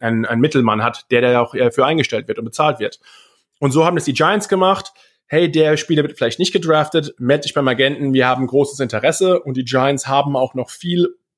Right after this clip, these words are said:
Cap Room übrig gehabt, also wir hatten noch ein bisschen Kohle rumliegen. Und dann konnte man dem einen oder anderen Free Agent auch sagen, „Vielleicht geben die Bears dir fünftausend als Signing-Bonus, wir ge-, geben dir zwanzig, weil wir dich unbedingt wollen.“ Und dann kann man zumindest ihnen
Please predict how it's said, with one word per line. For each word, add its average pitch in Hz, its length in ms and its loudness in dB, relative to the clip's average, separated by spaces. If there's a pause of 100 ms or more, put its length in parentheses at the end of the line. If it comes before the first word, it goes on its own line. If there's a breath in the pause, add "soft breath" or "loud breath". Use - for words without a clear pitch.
(580)
Cap - 340 -4
Room 208 280 4
übrig 202 320 -2
gehabt, 156 280 0
also 127 160 0
wir 127 80 2
hatten 147 160 -4
noch 139 60 0
ein 139 80 -2
bisschen 135 240 -6
Kohle 214 240 2
rumliegen. 202 540 2
Und - 580 -12
dann 131 100 2
konnte 185 240 0
man 175 140 4
dem 147 120 2
einen 151 120 2
oder 160 100 4
anderen 143 120 0
Free 156 200 0
Agent 156 220 -2
auch 139 100 0
sagen, 139 560 2
„Vielleicht 143 420 -2
geben 151 220 0
die 139 100 -4
Bears 131 360 2
dir 127 200 2
fünftausend 160 960 0
als 135 240 -2
Signing-Bonus, 139 800 0 (380 soft breath)
wir 139 240 2
ge-, 135 260 -2
geben 131 240 2
dir 120 140 2
zwanzig, 123 480 -2
weil 113 180 0
wir 113 60 -4
dich 110 160 -6
unbedingt 117 300 -2
wollen.“ 113 380 2
Und 110 120 -10
dann 104 100 -6
kann 120 160 -4
man 113 100 -2
zumindest 113 420 -4
ihnen 107 300 -8